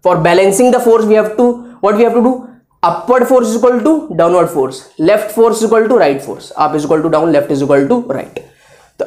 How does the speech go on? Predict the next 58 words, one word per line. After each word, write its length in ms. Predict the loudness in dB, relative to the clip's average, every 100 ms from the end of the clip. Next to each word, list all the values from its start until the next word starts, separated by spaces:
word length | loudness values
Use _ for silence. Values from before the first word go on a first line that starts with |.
| 0
up 180 | 0 2
force 220 | 2 2
कौन 180 | 2 2
कौन 160 | 2 2
काम 180 | 2 2
कर 120 | 2
रहा 100 | 2
है? 180 | 0 -2
N 140 | 0
cos 240 | 0 0 0
theta 200 | -2 0
plus 180 | 0
F 140 | 0 0
S 140 | 0
sin 220 | 2 2
theta 180 | 2 0 0
ना, 80 | -4 -8 -20 _ -20 _ _ _ _ _
and 480 | -4 -4 -4 -8 0
they 120 | 2
are 120 | 2 0
balancing 500 | 0 2 2 2 2
the 140 | 2 0 -6 -16 _ _ _
M 240 | -2 0 2
G 140 | 2 2
of 100 | 2
the 100 | 0
vehicle, 380 | 0 -2 -4 -14 -4
they 120 | -2
are 80 | 0
balancing 480 | 0 -2 -2 -2 0
the 80 |
M 160 | 0 0
G 100 | -2
of 140 | -2
the 80 | -2
vehicle। 300 | -4 -6 -10 -16 -20 -20 -6
So 140 | -2
we 160 | 2 2
have 60 |
written 220 | 2 2 2
here 140 | 4
N 240 | 2 0
cos 280 | 0 0 0
theta 200 | 0 0
plus 240 | 2 0 2
F 160 | 0
sin 220 | 0 0
theta 180 | 2 2
is 120 | 2
equal 220 | 2 2 2
to 80 |
M 140 | 0 -2
G। 160 | -8 -4
This 160 | 0 2
is 60 |
the 100 | 2
first 240 | 2 0 0
equation 420 | 0 0 0